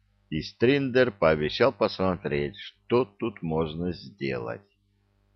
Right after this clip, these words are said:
Они, как обычно, помахали ножами в воздухе, пробуя их балансировку и заточку, и гибкость, и все такое. Но прелесть этого занятия куда-то улетучилась,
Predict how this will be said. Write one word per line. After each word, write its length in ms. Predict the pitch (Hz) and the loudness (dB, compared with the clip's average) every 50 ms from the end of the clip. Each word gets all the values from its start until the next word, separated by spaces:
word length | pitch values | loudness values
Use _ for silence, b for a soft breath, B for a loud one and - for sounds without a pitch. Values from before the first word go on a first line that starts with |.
| _ _ _ _ _ _ _ _ - | _ _ _ _ _ _ _ _ 0
Они, 320 | 78 82 80 82 82 76 | 2 2 2 2 -2 0
как 280 | - 82 82 76 - 85 | 2 2 2 4 4 2
обычно, 460 | 85 80 82 73 - - - 71 65 | 2 2 0 -2 -4 -8 -8 -10 -4
помахали 540 | - 80 85 85 76 - 90 87 76 71 71 | -2 0 0 0 2 2 2 2 2 2 -2
ножами 460 | 73 78 76 67 73 76 65 60 57 | -4 -4 -4 -2 -2 -4 -4 -4 -8
в 140 | 60 57 - | -12 -10 -4
воздухе, 680 | 62 73 80 82 82 87 104 104 - - 113 110 104 _ _ _ _ _ | 0 0 0 0 0 -4 -6 -6 -4 -4 -4 -4 -6 _ _ _ _ _
пробуя 580 | - 87 78 82 90 98 101 98 104 101 101 101 | -6 -4 0 2 2 2 2 2 2 2 2 2
их 240 | 101 104 101 92 73 | 2 0 -2 -4 0
балансировку 920 | 67 90 87 90 95 92 - - 98 92 92 95 98 92 - - - 92 | 2 2 4 4 2 0 -2 -2 0 2 2 2 2 0 -2 -4 -4 -4
и 60 | 90 | -2
заточку, 840 | 82 78 92 92 - - 95 92 95 90 - - - - - - 92 | 0 0 0 0 0 2 2 2 2 2 -2 -8 -12 -12 -8 -4 -4
и 100 | 87 85 | -4 -4
гибкость, 920 | 82 73 69 78 95 101 92 - _ _ - 104 98 90 - - - _ _ _ _ _ _ _ _ _ _ _ | -4 -6 -4 -2 -2 -2 -4 -6 _ _ -2 0 0 0 -2 -8 -18 _ _ _ _ _ _ _ _ _ _ _
и 80 | 82 | -6
все 240 | 82 - - 175 165 | -6 -4 -2 -2 0
такое. 680 | - 87 82 - - - 90 87 85 85 82 80 80 - b b b b b b b b b _ _ _ _ _ _ _ _ | 0 0 -2 -2 -2 0 2 2 2 2 0 -2 -4 -6 b b b b b b b b b _ _ _ _ _ _ _ _
Но 380 | 180 - 104 107 110 110 107 92 | -2 0 4 6 8 8 6 6
прелесть 560 | - 113 123 131 135 131 123 110 - - 107 | 6 6 6 8 8 8 6 4 4 2 0
этого 320 | 101 85 - 90 92 87 | 2 2 4 4 4 4
занятия 540 | 76 85 87 85 85 82 80 71 - 80 76 | 4 2 2 4 2 2 0 0 0 -2 -2
куда-то 420 | - - 107 120 135 127 - 95 | -2 -4 -2 -2 -2 0 0 0
улетучилась, 1120 | 82 76 73 71 73 - - 107 113 113 107 - - 104 98 98 98 92 - - - - | 0 0 0 0 -2 -2 -2 -2 -2 -2 -2 -2 -2 -2 0 2 0 0 -2 -6 -14 -20